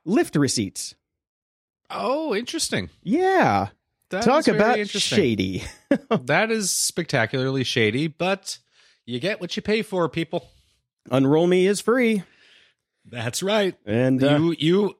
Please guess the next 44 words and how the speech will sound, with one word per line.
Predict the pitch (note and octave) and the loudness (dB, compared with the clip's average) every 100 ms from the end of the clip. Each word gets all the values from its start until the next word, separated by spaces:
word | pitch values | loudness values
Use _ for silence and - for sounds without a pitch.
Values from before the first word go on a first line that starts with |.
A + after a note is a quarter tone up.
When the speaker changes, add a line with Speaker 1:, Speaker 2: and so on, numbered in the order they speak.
| - | -6
Speaker 2:
<clears throat> | D3+ | -6
you | C#3 B2+ C3+ | -4 -4 -2
gave | E3+ F3 D#3+ | 0 0 0
a | |
free | - D#3+ G3+ | -2 -2 -2
service | - E3 D3 D3 C#3 - | 0 -2 0 0 -2 -2
unmitigated | C#3 G3+ F#3+ E3 C#3+ C#3 B2 | -2 0 -2 0 2 2 2
access | G#2+ - A2 - | 0 -2 -6 -4
to | A#2 | -6
your | F#2+ | -4
email | F#2 E2 C#2+ | -4 -4 -8
account, | - - D2+ E2 - | -12 -10 -10 -10 -8
and | G#2 G#2 | -4 0
then | G#2+ A#2 | 0 0
you | G#2+ | -2
got | G#2 G#2 | 0 0
all | G2 A#2+ | 0 -2
pissed | A#2+ C#3+ - | 0 -4 0
off | G#2 - | 0 0
and | F#2+ | -4
shocked | - F#3 D#3+ - | 0 2 0 -4
when | B2 | -6
you | B2+ | -4
found | C3+ B2+ | -2 0
out | C3 C#3 | 0 -2
that | F3+ | -2
they | A3+ | -4
did | A3 D#4+ | -2 -2
something | - A3+ G#3 | 0 0 0
with | G3+ G3 | -2 -4
it | G#3 | -4
to | G3 | -2
make | G3 | -2
some | - G3 | -2 -2
money. | G3 E3+ - | 0 0 -2
Speaker 1:
Yep. | G2 C#3 C4+ - E3 - - _ | 0 2 2 -4 -10 -10 -14 _
<laughs> | C4+ - _ - | -4 -4 _ -2
That's | - - D#4+ - - | -2 0 -2 -2 -2
pretty | - D4 | 0 2
much | C#4+ C4+ | 0 0
sums | C#4+ D4+ | 0 0
it | B3+ | 2
up. | C#4+ C4+ - _ _ _ _ E3+ | 0 0 -8 _ _ _ _ -2
Speaker 2:
Yeah. | G3+ | 0